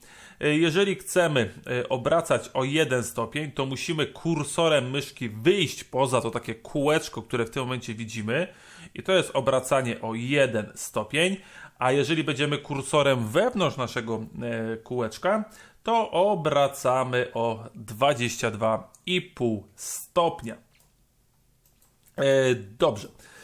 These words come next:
Możemy jeszcze naszym kształtem poruszać za pomocą strzałek. To jest bardzo dobre, jeżeli chcemy coś zrobić bardzo precyzyjnie. E, strzałka do góry, w dół, w lewo, w prawo. E,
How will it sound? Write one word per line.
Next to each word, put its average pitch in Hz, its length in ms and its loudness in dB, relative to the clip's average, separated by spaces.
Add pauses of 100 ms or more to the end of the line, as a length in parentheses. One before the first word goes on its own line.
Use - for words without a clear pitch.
(260)
Możemy 247 320 0
jeszcze 220 240 0
naszym 165 300 -4
kształtem 160 640 0
poruszać 143 640 -2
za 147 200 0
pomocą 117 500 -4
strzałek. 135 680 0 (420)
To 240 100 2
jest 180 180 2
bardzo 135 380 2
dobre, 139 560 2
jeżeli 120 440 0
chcemy 131 320 -4
coś 127 140 -4
zrobić 117 220 -4
bardzo 120 320 0
precyzyjnie. 117 800 -2 (380)
E, 131 300 2
strzałka 180 460 0
do 135 120 0
góry, 143 420 2 (160)
w 110 180 -12
dół, 131 400 2 (140)
w 107 240 -8
lewo, 113 480 2
w - 160 -20
prawo. 117 720 2 (640)
E, 127 200 2